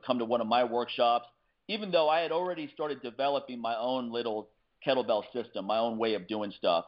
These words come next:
which rapidly evolved when I left the organization. But I was already in that pathway. So I had to decide whether I'm okay with that. Do I wanna just be part of someone else's vision, which is fine. If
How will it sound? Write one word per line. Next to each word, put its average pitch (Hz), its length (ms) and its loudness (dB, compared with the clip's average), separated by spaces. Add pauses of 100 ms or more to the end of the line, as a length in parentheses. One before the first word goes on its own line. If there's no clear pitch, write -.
which 107 240 -2
rapidly 113 480 4
evolved 104 420 -6
when 98 120 -10
I 92 60 -6
left 113 280 -4
the 101 60 -12
organization. 90 800 -10
But 104 100 2
I 113 40 6
was 117 180 0
already 117 320 0
in 113 120 -4
that 90 220 -4
pathway. 92 480 -2 (560)
So 170 80 6
I 214 100 8
had 269 120 2
to 208 60 -4
decide 151 560 0
whether 127 580 -4
I'm 135 160 -4
okay 135 300 -8
with - 160 -10
that. 107 400 -8
Do 120 80 -4
I 123 80 6
wanna 143 220 0
just 127 240 -12
be 127 140 -4
part 123 260 -4
of 107 120 -16
someone 120 260 0
else's 123 380 2
vision, 107 480 -8 (340)
which 180 160 0
is 196 160 -4
fine. 214 280 4
If 117 60 -8